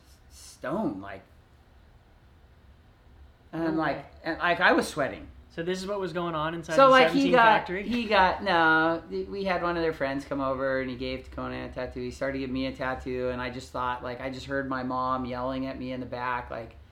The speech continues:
Speaker 1: "I can't believe you're getting a tattoo. You're so <laughs> disappointing." And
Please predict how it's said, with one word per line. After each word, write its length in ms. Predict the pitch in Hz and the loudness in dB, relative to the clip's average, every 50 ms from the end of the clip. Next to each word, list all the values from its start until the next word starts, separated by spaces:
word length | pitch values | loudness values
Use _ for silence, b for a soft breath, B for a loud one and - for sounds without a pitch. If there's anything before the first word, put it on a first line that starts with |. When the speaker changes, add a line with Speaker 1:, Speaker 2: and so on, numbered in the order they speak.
| b b b b b b b b b - | b b b b b b b b b -8
Speaker 1:
"I 40 | - | -2
can't 180 | 285 269 269 | 0 0 0
believe 200 | 269 262 254 240 | 0 -2 -2 -2
you're 80 | 254 233 | -2 -4
getting 240 | 247 247 247 240 240 | -4 -4 -2 -2 -4
a 60 | 226 | -4
tattoo. 360 | 226 240 240 233 233 - 247 | -2 -2 -2 -2 -2 -2 -2
You're 220 | 247 233 240 254 214 | -2 0 0 0 2
so 220 | - 240 226 220 | 2 2 2 2
<laughs> 0 | |
disappointing." 920 | 202 196 190 - - - 190 - 220 - 220 226 226 226 214 220 220 202 185 | 2 0 -4 -6 -8 -8 -4 2 2 4 4 4 2 0 0 0 0 0 0
And 160 | 180 175 180 | 0 -2 -2